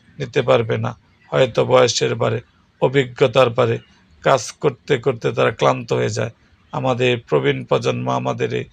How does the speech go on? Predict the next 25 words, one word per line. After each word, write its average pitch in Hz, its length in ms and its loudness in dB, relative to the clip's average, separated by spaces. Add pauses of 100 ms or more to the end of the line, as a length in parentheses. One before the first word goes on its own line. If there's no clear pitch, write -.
(300)
স্বাধীনতাকে 131 720 0
যথার্থভাবে 123 1000 -4 (400)
ধারণ 131 340 2
করতে 117 340 -2 (760)
পারি 139 260 0
বলে 123 380 -4 (140)
আমাদের 131 380 0 (160)
আজকে - 300 -6
রাজনৈতিক 127 680 -2
দল 131 200 0
গঠন 117 380 -4 (300)
করতে 123 340 -6
হয়েছে।" 113 360 -2 (500)
এনসিপির 127 540 -2
এই 127 100 0
নেতা 123 300 0
বলেন, 131 280 0 (280)
"সংস্কারের 131 680 -2
বিপক্ষে 131 540 -6
যারা 127 300 -2
না 123 280 -4 (380)
এর 139 160 2
অবস্থান 135 500 2
নিয়েছে, 127 340 -4
তাদের 120 340 -2